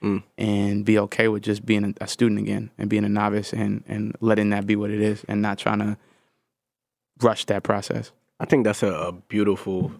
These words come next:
Speaker 1: space to be in. I'm looking forward to when I'm able to, like, really just, like, have time to sit back and read and learn, da, da, da. 'Cause you can try to do it in New York, it's possible, but, like, New York has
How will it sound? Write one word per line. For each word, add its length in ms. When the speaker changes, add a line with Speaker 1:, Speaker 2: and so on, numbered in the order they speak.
Speaker 1:
space 400
to 60
be 180
in. 80
I'm 240
looking 200
forward 340
to 100
when 140
I'm 140
able 180
to, 80
like, 180
really 240
just, 300
like, 160
have 440
time 360
to 40
sit 280
back 240
and 160
read 360
and 200
learn, 360
da, 80
da, 60
da. 120
'Cause 160
you 80
can 160
try 180
to 120
do 200
it 80
in 80
New 120
York, 260
it's 120
possible, 500
but, 180
like, 220
New 80
York 240
has 380